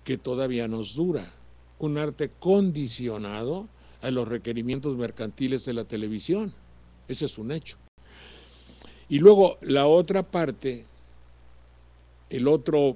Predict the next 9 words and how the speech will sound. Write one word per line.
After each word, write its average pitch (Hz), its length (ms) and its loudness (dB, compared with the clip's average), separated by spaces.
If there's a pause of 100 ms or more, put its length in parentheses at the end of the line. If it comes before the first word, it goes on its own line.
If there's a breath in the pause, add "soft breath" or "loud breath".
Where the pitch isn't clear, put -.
personaje 123 800 -4
grande, 120 840 -4
formativo 127 1000 -4
de 117 80 -4
la 107 100 -6
cultura 127 640 -4 (160)
mexicana, 117 800 -10 (1300 soft breath)
fue - 200 2
Chespirito. 170 640 -6